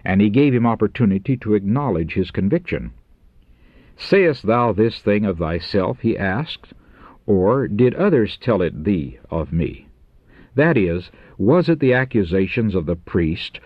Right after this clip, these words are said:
or a desire to receive light from Christ that prompted Pilate's question? Pilate understood Christ's meaning, but pride arose in his heart. He would not acknowledge the conviction that pressed upon him.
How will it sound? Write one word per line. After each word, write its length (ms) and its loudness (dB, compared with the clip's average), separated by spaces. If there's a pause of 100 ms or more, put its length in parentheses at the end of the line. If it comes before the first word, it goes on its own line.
(160)
or 180 4
a 60 0
desire 440 2
to 80 -2
receive 440 0
light 300 0
from 240 -4
Christ 480 -6
that 160 0
prompted 460 -4
Pilate's 360 -6
question? 440 -10 (840)
Pilate 460 2
understood 600 0
Christ's 420 -8
meaning, 420 -6 (420)
but 220 0 (160)
pride 720 -2 (160)
arose 420 2
in 80 -6
his 140 -8
heart. 320 -6 (320)
He 140 2
would 160 2
not 220 2
acknowledge 760 0
the 120 2
conviction 720 -2
that 180 -10
pressed 360 -6
upon 340 -6
him. 280 -10